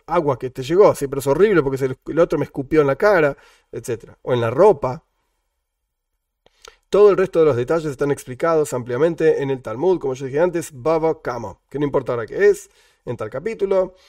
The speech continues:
Y ahí se explica también que hay diferencias entre las leyes de knasois, knas, multas,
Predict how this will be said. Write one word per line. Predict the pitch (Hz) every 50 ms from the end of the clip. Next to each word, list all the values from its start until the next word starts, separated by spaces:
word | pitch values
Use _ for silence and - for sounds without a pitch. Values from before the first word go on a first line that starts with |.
| _ - _ -
Y | 175
ahí | 190 214 214
se | 170 190
explica | 175 - - 165 156 - 143
también | 123 131 123 120 120 120 123 131 147 175 185 - _ _ _ _ _ _ _ _ _ _ _ _ _ _ _ _
que | - 165
hay | 180
diferencias | 185 170 - - 135 143 165 170 156 139 - - 139 127 127 127 131 143 139 - - - _ _ -
entre | 156 151 147 143 - 139 131
las | 127 113 107 123
leyes | 127 160 147 156 143
de | 123
knasois, | 117 _ - 143 131 139 156 151 - - 143 151 156 147 - -
knas, | - - 139 135 143 139 131 131 139 - - - - _
multas, | 139 139 147 147 135 123 - 147 156 170 180 175 - - - -